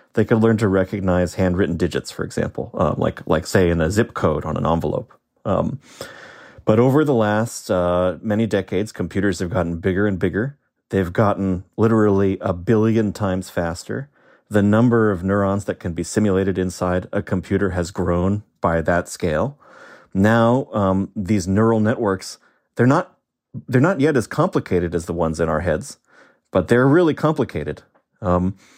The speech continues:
and they're capable of, um, of doing something that certainly looks from the outside to many people like reasoning. Um, Geoff Hinton thinks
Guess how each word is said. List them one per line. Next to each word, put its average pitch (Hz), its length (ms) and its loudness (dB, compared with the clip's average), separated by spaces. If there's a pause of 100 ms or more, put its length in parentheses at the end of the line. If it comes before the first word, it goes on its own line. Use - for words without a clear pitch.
(160)
and 104 420 2
they're 117 240 2
capable 104 540 0
of, 87 500 -2
um, 82 380 -2 (420)
of 98 200 0
doing 170 380 4
something 139 640 -4 (100)
that 113 120 -2
certainly 123 460 2
looks 117 340 0
from 101 220 0
the 92 100 0
outside 90 520 0
to 87 80 -6
many 95 220 0
people 85 560 -4
like 90 360 0
reasoning. 90 720 -2 (600)
Um, 90 320 0 (140)
Geoff 123 260 0
Hinton 180 280 0
thinks 101 400 -6